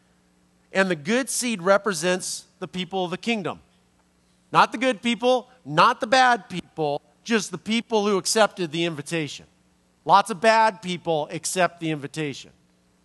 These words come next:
It's not a question of morality. It is a to-, is, it is a question of accepting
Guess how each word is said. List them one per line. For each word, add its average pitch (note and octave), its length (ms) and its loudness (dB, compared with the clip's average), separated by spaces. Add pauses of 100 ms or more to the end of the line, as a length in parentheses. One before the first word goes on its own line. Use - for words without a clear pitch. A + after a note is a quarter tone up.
(560)
It's - 100 -20
not E3+ 220 4
a F#3+ 80 -4
question F#3 460 -2
of D#3+ 60 -4
morality. D3+ 760 -2
It C3 100 -10
is A#2+ 140 -12
a A#2+ 60 -20
to-, D3 400 -8
is, C#3+ 180 -10
it D3+ 140 -20
is C3+ 240 -10
a - 40 -20
question C#3 500 -10
of B2+ 280 -14
accepting B2 960 -10